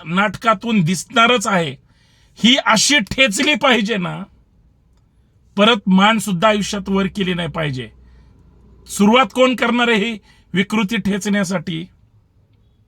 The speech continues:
ती समाजाने करायची आहे, कुणाच्या एकट्या व्यक्तीचं काम नाही. आणि मित्रांनो, याच विषयावर आपल्याला चर्चा करायची आहे आणि याच विषयावर मी बोलणार आहे. कोरटकर सारखी विकृती प्रत्येक क्षेत्रात आहे,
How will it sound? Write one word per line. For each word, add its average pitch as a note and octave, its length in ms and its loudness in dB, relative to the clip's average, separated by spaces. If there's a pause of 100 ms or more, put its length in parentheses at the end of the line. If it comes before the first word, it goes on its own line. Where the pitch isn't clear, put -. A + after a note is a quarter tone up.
(960)
ती F3 100 -8
समाजाने E3 640 -4
करायची D3+ 420 -6
आहे, B2 80 -12
कुणाच्या C#3+ 540 -8
एकट्या D#3 340 -10
व्यक्तीचं D3 520 -10
काम C3+ 280 -10
नाही. A#2 140 -14 (920)
आणि F#3+ 120 4
मित्रांनो, A#3+ 400 2
याच A#3 280 0
विषयावर G3+ 380 0
आपल्याला F#3+ 360 -2
चर्चा E3 380 -6
करायची D#3+ 400 -4
आहे F3+ 120 -8 (800)
आणि D3+ 160 0
याच A3 260 2
विषयावर G#3+ 420 2
मी G#3 140 4
बोलणार F#3+ 420 2
आहे. D#3+ 260 -4 (1500)
कोरटकर A#3+ 560 4
सारखी G#3+ 380 -2
विकृती G#3 520 0
प्रत्येक A3 680 -2
क्षेत्रात G#3+ 560 -2
आहे, G3 280 0